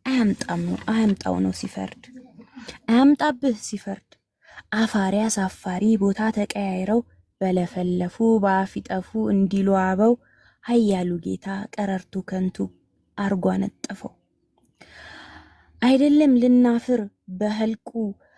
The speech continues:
አይነታ፣ አላህ አንግሷቸው የዓለሙን ፈንታ። ሱብሃነላሂ ጥራት ይገባው አንዱ ጌታዬ፣ ስራው ለላቀው ለብቸኛው ፈጣሪ። አንተ አለህ ነገር፣ አንተ አለህ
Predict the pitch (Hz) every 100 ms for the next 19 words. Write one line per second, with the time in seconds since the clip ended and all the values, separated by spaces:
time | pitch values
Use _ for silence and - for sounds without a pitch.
0 | _ _ - 220 220 196 196 233 208 -
1 | - 202 208 214 214 208 196 - 202 202
2 | 202 - 196 - - 214 208 202 208 208
3 | 208 208 202 196 196 190 - 233 220 _
4 | _ _ _ _ _ - - 190 - 190
5 | 185 185 190 185 190 196 - - 196 190
6 | - _ - 190 190 - - - - 190
7 | 185 190 202 196 196 196 208 - _ _
8 | _ _ - 214 202 196 185 185 185 -
9 | 208 196 190 190 190 - 196 196 190 190
10 | 196 - 202 202 202 208 _ _ _ 240
11 | 269 254 247 233 214 202 208 202 196 214
12 | 214 220 _ _ - - - 254 277 269
13 | 269 254 254 247